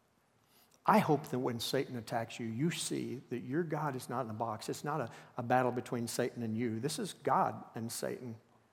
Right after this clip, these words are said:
And I hope you're able to say, like David said, "Who in the world does this guy think he is?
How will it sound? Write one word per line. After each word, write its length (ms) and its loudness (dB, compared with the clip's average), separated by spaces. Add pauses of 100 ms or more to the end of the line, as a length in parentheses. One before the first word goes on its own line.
(480)
And 100 2
I 20 0
hope 240 6
you're 120 6
able 180 6
to 80 2
say, 320 2 (140)
like 260 2
David 320 2
said, 400 0
"Who 160 4
in 120 2
the 100 2
world 360 4
does 140 0
this 140 0
guy 260 0
think 260 0
he 280 0
is? 280 -2